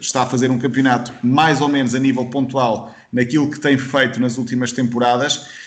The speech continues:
só que na reta final tem conseguido sempre subir muito e até aproximar-se, ehm, do meio da tabela e até um pouco mais acima. Eh, creio que vai ter mais dificuldades este ano, até porque a qualidade do plantel é menor do que dos anos anteriores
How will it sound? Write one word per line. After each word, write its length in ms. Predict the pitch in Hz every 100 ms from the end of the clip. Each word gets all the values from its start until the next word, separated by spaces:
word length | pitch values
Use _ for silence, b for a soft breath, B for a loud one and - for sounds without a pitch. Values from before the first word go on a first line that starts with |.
| -
só 360 | - 147 147
que 340 | - 156 160 160
na 280 | 139 143 143
reta 360 | 139 151 156
final 460 | - 143 139 143 143
tem 160 | 151
conseguido 380 | 135 143 - 143
sempre 240 | 151 135 -
subir 280 | 135 139
muito 220 | 123 131 131
e 60 |
até 160 | 135 139
aproximar-se, 840 | 127 127 131 123 127 120 - -
ehm, 760 | 127 117 117 117 113 110 104 98
do 80 | 98
meio 180 | 120 123
da 80 | 117
tabela 340 | 120 120 123
e 40 | 117
até 100 | 123
um 80 |
pouco 180 | 117 117
mais 160 | 120 117
acima. 340 | 113 98 95 B B B B
Eh, 340 | - 123 - - - _ _
creio 420 | - 156 160 156 156
que 500 | 151 160 165 - 123
vai 160 | 135 139
ter 160 | 143
mais 260 | 135 151 143
dificuldades 460 | 135 135 139 135
este 220 | 135 131 139
ano, 120 | 143
até 120 | 139
porque 240 | 131 123
a 20 | 127
qualidade 360 | 131 127 127
do 60 | 117
plantel 360 | 127 117 123
é 60 | 120
menor 320 | 117 120 120
do 260 | 117 117 113
que 380 | 120 117 110 107
dos 240 | 110 107
anos 160 | 117 117
anteriores 760 | 101 107 113 113 - - -